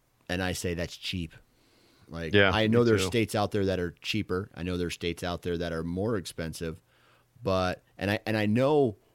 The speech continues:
Speaker 1: what a person can afford is relative, right?
Speaker 2: Right.
Speaker 1: Like, you may make more money than me, or I may make m-, more money than you. So,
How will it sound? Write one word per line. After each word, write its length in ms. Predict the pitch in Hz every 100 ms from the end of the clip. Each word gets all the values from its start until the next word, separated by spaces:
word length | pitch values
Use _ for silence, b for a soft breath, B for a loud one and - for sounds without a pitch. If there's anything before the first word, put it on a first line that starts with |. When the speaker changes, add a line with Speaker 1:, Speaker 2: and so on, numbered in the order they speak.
| -
Speaker 1:
what 420 | 90 101 120 -
a 80 | 98
person 420 | - 110 92 95
can 160 | 87 98
afford 560 | 87 - 92 90 90 -
is 180 | 80 82
relative, 720 | 80 78 80 87 101 113 - _ _ _ _ _ _
right? 320 | 80 87 90
Speaker 2:
Right. 80 | 87
Speaker 1:
Like, 260 | 90 87 - _ _ _ _ _ -
you 220 | 85 95
may 160 | 107 107
make 180 | 110
more 160 | 113 101
money 220 | 90 82
than 160 | 78 73
me, 220 | 67 -
or 200 | 65 71
I 100 | 76
may 160 | 92 101
make 200 | 101 117
m-, 160 | 92 -
more 140 | 90
money 240 | 85 80 80
than 140 | 78
you. 220 | 78 76
So, 400 | - 92 82 76